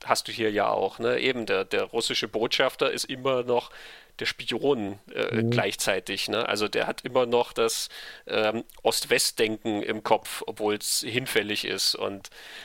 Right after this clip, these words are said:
Speaker 1: der General
Speaker 2: Mhm.
Speaker 1: ist halt der, der sein Leben lang darauf gedrillt wurde, für den Ernstfall was vorzubereiten. Curtis LeMay hat dieses Strategic Air Command aufgezogen, zur Möglichkeit, einen Atomkrieg zu führen. Ähm,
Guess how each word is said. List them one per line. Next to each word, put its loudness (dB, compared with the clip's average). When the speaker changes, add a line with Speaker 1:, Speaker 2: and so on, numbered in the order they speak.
Speaker 1:
der 0
General 6
Speaker 2:
Mhm. -4
Speaker 1:
ist 2
halt 4
der, 4
der 2
sein 2
Leben 2
lang 6
darauf 6
gedrillt 0
wurde, 2
für 0
den 4
Ernstfall 2
was 0
vorzubereiten. 0
Curtis 2
LeMay 4
hat 4
dieses 0
Strategic -2
Air 2
Command 2
aufgezogen, 2
zur 4
Möglichkeit, 2
einen 2
Atomkrieg 0
zu -2
führen. -2
Ähm, 0